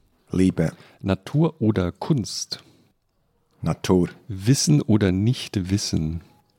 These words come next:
Speaker 1: Nicht wissen.
Speaker 2: Wissen oder googeln?
Speaker 1: Wissen.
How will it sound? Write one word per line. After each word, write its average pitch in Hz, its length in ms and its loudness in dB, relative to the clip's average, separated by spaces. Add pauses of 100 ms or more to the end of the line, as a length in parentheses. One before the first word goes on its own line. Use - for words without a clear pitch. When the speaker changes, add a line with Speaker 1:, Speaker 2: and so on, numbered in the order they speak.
Speaker 1:
Nicht 90 360 0
wissen. - 360 -2 (340)
Speaker 2:
Wissen 143 640 0
oder 107 380 0
googeln? 95 680 -2 (1080)
Speaker 1:
Wissen. 90 420 0